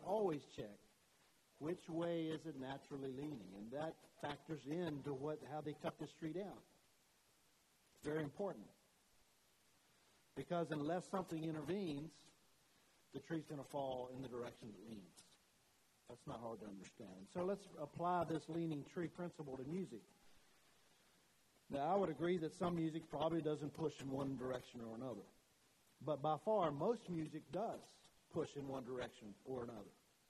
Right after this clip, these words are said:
Just like wind and gravity pushes on a tree. And when I make compromised music a habit, I beg-, begin to lean in a compromised direction. And as I do so, I become more and more vul-, vulnerable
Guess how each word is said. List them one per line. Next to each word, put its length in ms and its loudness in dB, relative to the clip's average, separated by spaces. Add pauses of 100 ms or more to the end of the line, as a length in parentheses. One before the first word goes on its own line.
(800)
Just 240 0
like 220 4
wind 300 2
and 140 -2
gravity 560 4
pushes 300 -6
on 180 -2
a 140 -10
tree. 260 0 (720)
And 100 -4
when 140 2
I 120 4
make 300 4
compromised 600 -2
music 400 -4 (500)
a 140 -6
habit, 280 2 (1000)
I 80 2
beg-, 180 2 (440)
begin 380 4
to 120 -2
lean 380 4
in 100 0
a 60 -2
compromised 680 -2
direction. 460 2 (520)
And 120 -2
as 240 2
I 140 2
do 240 6
so, 480 0 (800)
I 60 2
become 340 2
more 300 6
and 80 0
more 320 4
vul-, 400 0
vulnerable 640 2